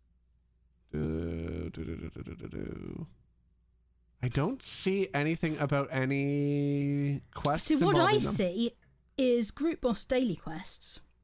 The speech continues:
Speaker 2: which is for the Ivory Brigade motif.
Speaker 1: No,
Speaker 2: Uh,
Speaker 1: I, I can't see anything I'm even looking off U E S P to see if I can find it. I, I do not believe there are any,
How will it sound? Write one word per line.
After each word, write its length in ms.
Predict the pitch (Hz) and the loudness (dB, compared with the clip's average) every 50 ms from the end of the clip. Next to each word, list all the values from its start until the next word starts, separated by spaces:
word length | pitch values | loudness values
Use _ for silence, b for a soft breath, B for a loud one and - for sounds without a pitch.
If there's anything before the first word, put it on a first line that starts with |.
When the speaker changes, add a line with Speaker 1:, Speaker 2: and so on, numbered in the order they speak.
| _ _ _ _ _ _ _ _ _ _ _ _ _ - | _ _ _ _ _ _ _ _ _ _ _ _ _ -4
Speaker 2:
which 220 | - 233 202 - 214 | -2 0 2 2 2
is 80 | - | 2
for 120 | - - 233 | 2 2 2
the 120 | 208 220 | 2 2
Ivory 360 | 220 220 220 208 190 202 208 | 2 4 2 2 2 2 0
Brigade 440 | 202 - 226 202 - 220 233 226 - | 0 0 -4 -2 -2 0 0 0 -2
motif. 640 | 165 - - - - - - 240 - - - - - - _ _ _ _ _ _ _ _ _ _ _ _ _ _ _ _ _ _ | -4 -4 -6 -8 -12 -12 -12 -14 -14 -14 -14 -16 -18 -20 _ _ _ _ _ _ _ _ _ _ _ _ _ _ _ _ _ _
Speaker 1:
No, 300 | - - 151 180 226 233 | -2 2 4 4 4 4
Speaker 2:
Uh, 100 | 233 233 | 2 0
Speaker 1:
I, 540 | - - 151 156 151 - - - 151 156 175 | 0 0 0 0 -2 -2 -2 0 2 2 2
I 40 | 180 | 2
can't 380 | - - 226 220 226 233 - | 0 0 0 0 0 -2 -4
see 420 | - - - 190 190 202 196 190 - | -10 -6 -2 -2 0 0 0 -2 0
anything 840 | - 147 156 165 185 196 180 - 175 151 156 208 320 294 214 180 196 - _ _ _ _ _ _ _ _ _ _ _ _ _ _ _ _ _ _ _ _ _ _ _ - | -2 0 0 0 0 -2 0 0 0 0 0 0 0 -2 -4 -6 -12 -18 _ _ _ _ _ _ _ _ _ _ _ _ _ _ _ _ _ _ _ _ _ _ _ -2
I'm 240 | 147 131 127 120 110 | -2 -2 -2 -2 -2
even 420 | - 131 135 127 139 139 139 131 | 0 0 0 0 0 0 0 0
looking 280 | 131 135 - 151 147 143 | 0 -2 -2 -2 -2 0
off 280 | 131 135 147 160 165 - | 0 0 0 0 -2 -2
U 180 | - 143 147 147 | -2 0 0 2
E 100 | 147 147 | 2 0
S 140 | 147 147 - | 0 -2 -2
P 200 | - - 175 220 | -2 -2 0 0
to 60 | 190 139 | 0 -2
see 140 | - - | 0 -2
if 100 | 131 120 | -2 -2
I 80 | - 127 | -2 -4
can 140 | - - 123 | -6 -6 -4
find 240 | - 131 131 135 139 | -2 -2 -2 -2 -2
it. 140 | 131 131 | -4 -4
I, 320 | - 117 101 - - - 170 | -6 -8 -10 -8 -4 -2 -2
I 20 | |
do 220 | 165 139 156 160 156 | 0 2 2 4 4
not 260 | 147 151 156 175 165 | 4 4 2 2 2
believe 220 | 170 156 156 151 | 0 0 2 2
there 240 | 156 156 151 156 151 | 2 2 2 2 2
are 40 | 151 | 0
any, 640 | 135 139 143 147 151 147 143 143 135 131 127 127 - | 0 0 0 2 2 2 0 0 0 0 -2 -4 -6